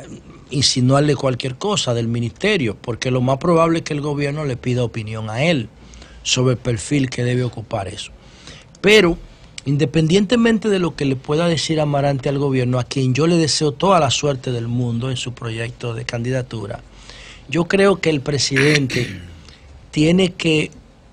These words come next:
tiene que hacer un proceso de consulta para saber a quién va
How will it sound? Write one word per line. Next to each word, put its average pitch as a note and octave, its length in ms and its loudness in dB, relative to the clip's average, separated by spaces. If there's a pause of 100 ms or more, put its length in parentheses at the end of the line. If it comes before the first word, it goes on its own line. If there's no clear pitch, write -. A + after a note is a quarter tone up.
(1160)
tiene F#3+ 300 4
que F#3 280 2 (140)
hacer C#3+ 360 2
un G3 120 4
proceso E3 420 -2
de D#3+ 120 -2
consulta C3+ 720 0
para B2 240 -2
saber C3 360 0
a B2 80 -2
quién D#3+ 320 -2
va C#3+ 200 2